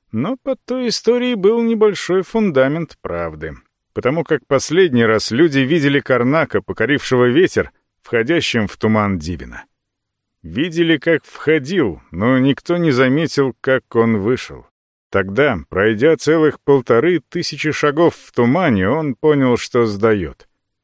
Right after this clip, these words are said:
И в тот момент, когда туман почти вычерпал все его силы, носящий имя Карнак, покоривший ветер, решил исчезнуть в зените славы и силы. И тогда,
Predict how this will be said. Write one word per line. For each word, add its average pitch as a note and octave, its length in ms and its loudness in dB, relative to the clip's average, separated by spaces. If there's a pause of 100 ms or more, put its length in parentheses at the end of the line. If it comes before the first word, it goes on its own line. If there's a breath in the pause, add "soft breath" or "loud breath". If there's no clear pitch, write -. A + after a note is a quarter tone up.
И G3 80 -4
в - 120 -10
тот F3 240 -4
момент, D3 560 -2
когда G#2+ 340 -2
туман D3+ 400 0
почти C#3 420 -4
вычерпал B2+ 680 -2
все D#3 340 -2
его C#3 220 2
силы, A#2 480 -4 (500)
носящий D3 600 -2
имя D3+ 380 0
Карнак, C3 580 -2
покоривший C3 600 -2
ветер, B2 440 0
решил B2+ 540 0
исчезнуть A2 800 -2
в F2+ 80 -10
зените C3+ 480 -2
славы B2+ 500 0
и A#2 40 0
силы. F2 400 -8 (760)
И B2 120 -2
тогда, D3 640 -4